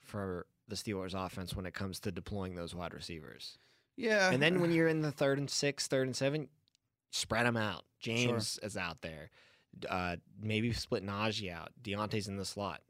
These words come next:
Speaker 1: You know, it gives teams a bunch of different looks. It's gonna be harder to play against.
Speaker 2: No, it is. I mean, there's no question. And, and Ben talked about that in his availability, availability with the media. Like, this is a really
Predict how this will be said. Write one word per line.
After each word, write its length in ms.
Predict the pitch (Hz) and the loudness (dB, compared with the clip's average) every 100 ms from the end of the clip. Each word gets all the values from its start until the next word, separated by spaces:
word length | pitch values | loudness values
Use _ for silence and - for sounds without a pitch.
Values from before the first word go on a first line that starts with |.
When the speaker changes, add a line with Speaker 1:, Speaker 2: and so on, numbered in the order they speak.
| _ - | _ -12
Speaker 1:
You 80 | |
know, 180 | 95 92 - | -10 -10 -10
it 240 | 104 - | -14 -2
gives 220 | 143 127 | 0 0
teams 260 | - 147 120 | -2 -4 -2
a 60 | |
bunch 220 | 110 123 113 | 0 0 0
of 40 | |
different 300 | 110 - 87 | -4 -6 -2
looks. 380 | 104 90 - - | -2 -2 -6 -8
It's 120 | - | -6
gonna 120 | 123 117 | -4 -2
be 120 | 101 | -4
harder 340 | - 104 101 | -2 -4 -4
to 80 | 80 | -8
play 240 | - 92 | -8 -6
against. 420 | 87 - - - - | -8 -10 -18 -18 -2
Speaker 2:
No, 300 | 196 190 175 | 2 4 4
it 80 | 165 | 4
is. 320 | 123 120 - | 2 2 0
I 140 | 131 | 2
mean, 160 | 135 131 | 2 2
there's 120 | 131 | 2
no 140 | 127 | 2
question. 460 | 113 135 120 107 107 | 4 2 2 0 0
And, 100 | 110 | 0
and 220 | 117 110 | 0 0
Ben 180 | 110 117 | 2 2
talked 220 | 110 104 | 0 -2
about 260 | 107 107 92 | 2 0 2
that 240 | 107 107 | 0 0
in 120 | 113 | -2
his 260 | 110 101 98 | -4 -4 -6
availability, 580 | 107 113 110 104 107 107 - | -2 0 2 0 0 -2 -4
availability 760 | 135 110 120 113 107 117 113 110 | -6 -2 0 2 2 2 2 0
with 160 | 104 | -4
the 60 | - | 0
media. 360 | 123 143 120 | 2 4 2
Like, 260 | 110 101 - - - _ - | 2 -2 -6 -18 -20 _ -2
this 220 | 151 190 | 2 2
is 140 | 160 | 2
a 80 | 131 | 2
really 500 | 101 98 131 127 107 | 0 0 2 2 -2